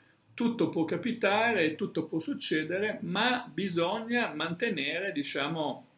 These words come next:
tra virgolette, eh, la propria, eh, centralità, cioè essere centrati su se stessi. E quindi, eh, iniziare a capire che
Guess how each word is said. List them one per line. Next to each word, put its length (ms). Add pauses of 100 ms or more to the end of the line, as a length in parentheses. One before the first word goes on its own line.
(1300)
tra 140
virgolette, 960 (520)
eh, 960 (320)
la 200
propria, 880
eh, 560
centralità, 880
cioè 280
essere 580
centrati 880
su 140
se 180
stessi. 640 (560)
E 160
quindi, 420
eh, 800
iniziare 600
a 60
capire 580
che 360